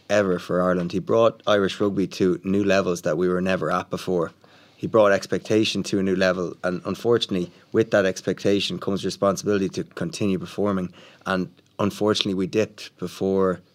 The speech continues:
the biggest tou-, tournament in, in his Irish coaching career.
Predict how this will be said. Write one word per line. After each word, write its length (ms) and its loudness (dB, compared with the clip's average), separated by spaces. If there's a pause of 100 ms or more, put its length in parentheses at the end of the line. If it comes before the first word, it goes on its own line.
the 80 -2
biggest 320 0
tou-, 180 -10 (680)
tournament 520 0
in, 220 -2 (420)
in 160 -2
his 360 2 (440)
Irish 300 2
coaching 400 -2
career. 520 0